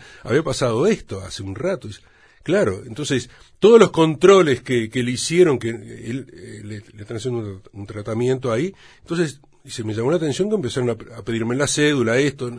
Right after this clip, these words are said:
me acompañaron hasta el lugar donde iba, toda una cantidad de cosas que antes no ocurría, y, pero él no sabía que había ocurrido el, el incidente ese,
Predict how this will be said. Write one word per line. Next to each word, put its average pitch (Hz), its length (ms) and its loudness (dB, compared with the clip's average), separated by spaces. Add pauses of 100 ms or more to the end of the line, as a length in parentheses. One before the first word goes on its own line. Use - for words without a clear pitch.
me 113 140 -6
acompañaron 113 420 -2
hasta 117 160 -4
el 110 60 -2
lugar 113 180 0
donde 110 300 -2
iba, 151 260 0
toda 147 160 -8
una 135 100 -6
cantidad 123 400 -8 (600)
de 123 180 -4
cosas 160 300 -6
que 127 160 -4
antes 120 240 -4
no 107 100 -2
ocurría, 107 520 -4 (260)
y, 113 100 -20
pero 123 240 0
él 147 80 4
no 165 80 4
sabía 143 340 0
que 117 100 -8
había 117 180 -4
ocurrido 98 480 -8
el, 90 100 -14
el 95 220 -18
incidente 98 580 -10
ese, 123 220 -10